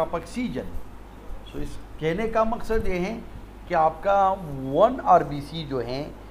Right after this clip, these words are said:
इसमें दो सौ पचास मिलियन hemoglobin molecule इसमें मौजूद होता है।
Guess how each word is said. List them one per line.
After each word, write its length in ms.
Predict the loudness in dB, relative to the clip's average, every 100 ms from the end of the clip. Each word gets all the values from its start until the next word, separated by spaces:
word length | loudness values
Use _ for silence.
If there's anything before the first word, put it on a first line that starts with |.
| -12 -8
इसमें 560 | -8 -2 0 0 -4 0
दो 140 | 2
सौ 160 | 2 0 0
पचास 580 | -4 2 6 6 4 -4 -8
मिलियन 540 | -2 -2 -2 0 0 -2 -10 -10 -6
hemoglobin 580 | -4 -4 -2 -2 -2 -6 -2
molecule 580 | -2 -2 -8 -6 -6 -6
इसमें 300 | -12 -10 -8 -8 -12 -16 -10
मौजूद 380 | -10 -10 -12 -10
होता 240 | -12 -10
है। 60 | -12